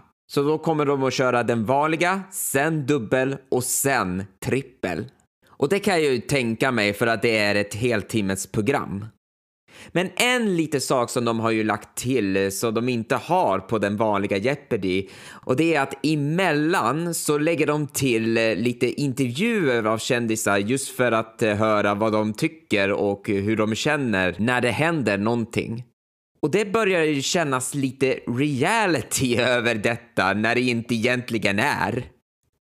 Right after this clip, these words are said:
Men då kommer ju nämligen fråga om den här konceptet funkar. Jag tror nog att det funkar.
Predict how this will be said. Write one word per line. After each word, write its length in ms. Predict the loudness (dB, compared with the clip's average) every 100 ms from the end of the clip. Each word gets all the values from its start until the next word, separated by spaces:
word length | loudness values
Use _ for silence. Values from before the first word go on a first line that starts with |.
| -6
Men 160 | -2
då 120 | 0 0
kommer 320 | 0 0 0
ju 220 | 0 0
nämligen 460 | 0 0 0 0 0
fråga 540 | 0 0 0 0 0 -6 _ _ _ -2
om 220 | -2 0
den 180 | -2 0
här 360 | 0 0 0 -6 _
konceptet 680 | -4 -2 -2 -4 -6 -6 -4
funkar. 720 | -4 -2 -4 -6 -6 -6 -12 -20 _ _ _ _ _ _ _ -12
Jag 200 | -4 -4
tror 380 | -4 -4 -2 -2
nog 440 | -2 -2 -2 -2 -2 -2
att 140 | -4
det 80 | -4
funkar. 680 | -2 -4 -4 -6 -8 -8